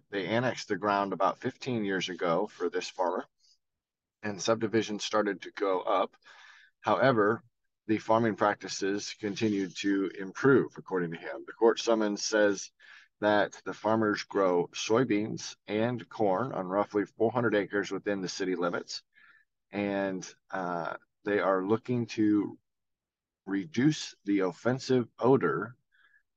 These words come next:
by including this offensive odor ruling under the offensive odor law, Delaney. That was, uh, something that I didn't know had necessarily been a thing, but yes, now there's a family farm in Tennessee that will be pushing back against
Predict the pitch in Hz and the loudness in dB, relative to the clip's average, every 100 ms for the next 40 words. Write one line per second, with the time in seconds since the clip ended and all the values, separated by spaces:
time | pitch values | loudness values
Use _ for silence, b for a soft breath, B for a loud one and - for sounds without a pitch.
0 | _ 101 101 98 90 92 95 92 - 135 | _ 4 6 6 2 -4 -10 -6 0 2
1 | 110 104 90 98 - - 92 - 107 - | 2 0 0 -2 -2 -8 -10 -4 -4 0
2 | 104 92 _ 104 101 92 92 85 - - | 0 0 _ 0 2 0 -2 -4 -8 4
3 | 151 117 87 90 90 98 95 98 95 95 | 4 6 2 0 -6 -8 -4 -2 -2 -2
4 | 90 - 107 - 107 - 110 104 98 92 | -2 -4 -6 -2 -2 -2 0 0 2 -4
5 | 82 107 104 82 - 80 67 - - 78 | 0 4 4 2 -4 -10 -12 -14 -14 -10
6 | 98 90 82 92 87 76 - 107 95 98 | -6 -8 -6 -4 -4 -6 -8 -10 -10 -14
7 | 92 92 85 101 87 - 98 101 92 98 | -4 -4 -2 -6 -8 -4 -2 -2 0 0
8 | 98 - B B B B _ _ 104 110 | 0 -2 B B B B _ _ -2 0
9 | - - - 110 104 92 90 - 98 101 | -2 -8 0 2 4 2 -4 -4 -4 -4
10 | 82 85 - 113 95 87 82 90 107 85 | -8 -10 0 0 0 -4 -8 -4 -2 -2
11 | - - 90 104 98 87 - 107 101 - | -4 -6 -2 0 -2 -4 -4 -4 -4 -2
12 | 110 110 104 90 110 98 90 113 107 90 | 2 2 0 -4 -4 -6 -4 -2 -2 0
13 | 90 90 90 - 110 - 101 101 95 - | -4 -6 -10 -8 -6 -6 -2 -2 -2 -4
14 | 95 101 92 - | -10 -8 -8 -12